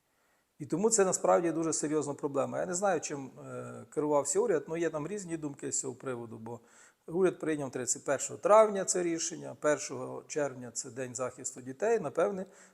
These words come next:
таким рішенням вони хотіли захистити дітей одного олігарха, щоб в них були гроші. Бо ми ж розуміємо, що мова йде про дуже багато саме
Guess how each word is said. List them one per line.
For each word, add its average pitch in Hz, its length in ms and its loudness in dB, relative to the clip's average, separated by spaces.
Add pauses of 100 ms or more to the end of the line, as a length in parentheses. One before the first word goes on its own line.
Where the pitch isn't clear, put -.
таким 156 300 -6
рішенням 180 380 -2
вони 151 220 -2
хотіли 156 380 -4
захистити 135 580 -4
дітей 135 380 -2
одного 127 380 -6
олігарха, 135 640 2 (640)
щоб - 180 -6
в 131 40 -4
них 156 160 0
були 151 240 2
гроші. 120 460 -6 (260)
Бо 135 60 -6
ми 147 100 -4
ж 135 60 -6
розуміємо, 175 480 0
що 143 240 -6 (460)
мова 156 260 2
йде 156 160 4
про 143 200 -8
дуже 143 240 -4
багато 135 540 -4 (320)
саме 151 420 0